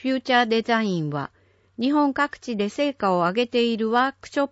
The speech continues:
プの手法で、問題解決に悩むのではなく、ワクワクする未来をイメージするものです。未来人になりきって、カーボンニュートラルが実現した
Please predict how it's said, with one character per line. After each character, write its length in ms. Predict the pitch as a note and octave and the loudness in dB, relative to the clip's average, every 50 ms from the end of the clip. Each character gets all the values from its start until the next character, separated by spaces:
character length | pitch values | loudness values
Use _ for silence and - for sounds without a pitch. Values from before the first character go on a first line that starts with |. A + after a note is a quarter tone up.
| _ - | _ -6
プ 80 | - | -4
の 180 | G3+ F3 E3 E3+ | -2 -2 -2 -2
手 140 | - - F#3+ | -4 -6 -8
法 320 | F#3 F#3+ G3+ G3 G3 G3 | -6 -4 -2 -2 -2 -2
で、 260 | F3+ F3+ F3 F3 - - _ _ _ _ _ _ _ _ _ | 0 -2 -2 -2 -4 -10 _ _ _ _ _ _ _ _ _
問 240 | G3 G#3+ A#3+ B3+ B3+ | -4 -2 -2 0 2
題 240 | A#3+ A#3+ B3 B3 A#3 | 2 2 0 0 -2
解 260 | - A#3+ A#3 A#3+ A#3 | -2 0 0 0 -2
決 280 | - G3 G3 - - F#3 | -4 -6 -6 -6 -4 -4
に 160 | F3+ F3 F3+ | -2 -2 -2
悩 300 | F3+ F3+ F#3+ G#3+ A#3+ B3 | -2 -2 -2 -2 -2 -2
む 100 | A#3 A3 | 0 0
の 140 | G3+ F#3 F3 | -2 -2 -2
で 140 | E3 F#3 F#3 | -2 -2 -2
は 160 | F3 D#3 D#3+ | -2 -2 -2
な 160 | E3+ F3+ F3 | -2 -4 -6
く、 320 | - - - C#3+ C3+ - _ _ _ _ - - _ | -6 -6 -6 -6 -6 -6 _ _ _ _ -20 -6 _
ワ 140 | A3+ B3 C#4 | 0 0 0
ク 160 | - - C#4+ | 0 0 2
ワ 120 | C4 A#3+ A#3+ | 2 2 2
ク 120 | - - | 0 -8
す 180 | - - G3 F#3 | -10 -6 -4 -2
る 100 | F#3 F#3 | -2 0
未 200 | G3 A#3 D4 D4 | 0 0 0 2
来 300 | C#4 C4 B3+ A#3+ A3 G3 | 2 2 2 2 2 2
を 100 | F3 E3 | 2 2
イ 100 | F3+ G3+ | 2 0
メ 240 | G#3+ A#3+ C4 C4 | 0 2 2 2
ー 80 | A#3+ G3 | 0 0
ジ 140 | D#3+ D#3 D#3+ | -2 -6 -12
す 180 | - - E3+ | -10 -8 -6
る 100 | E3 G3+ | -4 -2
も 160 | G3+ G#3 G3+ G3 | -2 -2 -2 -2
の 200 | G3 G3 F#3 E3+ | -2 -4 -4 -4
で 180 | - C#3 C#3+ | -4 -6 -6
す。 160 | - - - _ _ _ _ _ _ _ _ _ _ _ _ _ _ | -8 -12 -20 _ _ _ _ _ _ _ _ _ _ _ _ _ _
未 180 | - F#3+ G#3 A3 | -4 -2 0 2
来 240 | B3 C4 B3+ B3 A#3 | 2 2 2 2 0
人 220 | G#3 G#3 G#3 F#3+ | 0 0 0 0
に 120 | F#3 F#3 F3+ | 2 0 0
な 140 | F3+ F3+ F3+ | 0 0 0
り 140 | A3 A#3 A#3 | -2 -2 -4
き 160 | - B3 A#3+ | -4 -4 -4
っ 60 | A3+ | -4
て、 400 | _ _ - F#3 F3+ E3+ - - _ _ _ _ _ - | _ _ -4 -2 -2 -2 -2 -4 _ _ _ _ _ -6
カ 220 | - C4 C4 C4+ | -2 0 0 2
ー 20 | |
ボ 180 | B3+ B3+ B3+ B3+ | 2 2 2 2
ン 120 | B3+ B3+ | 2 2
ニ 100 | B3+ C4 | 2 2
ュ 60 | C4 B3 | 2 0
ー 40 | |
ト 160 | A#3 - G#3 F#3 | 0 -2 -2 0
ラ 140 | F#3 F#3 | 0 0
ル 120 | F3+ F3+ F3 | 0 0 0
が 160 | E3+ E3+ E3+ | 0 -2 -2
実 280 | E3+ F3+ F3+ - A3+ A3+ | -4 -8 -10 -10 -6 -2
現 380 | A3 A#3 A#3 A3 A3 A3 A3+ | 0 0 0 0 -2 -4 -6
し 60 | - | -8
た 340 | - - A3 G3+ F#3+ - - | -8 -4 -2 -2 -2 -2 -4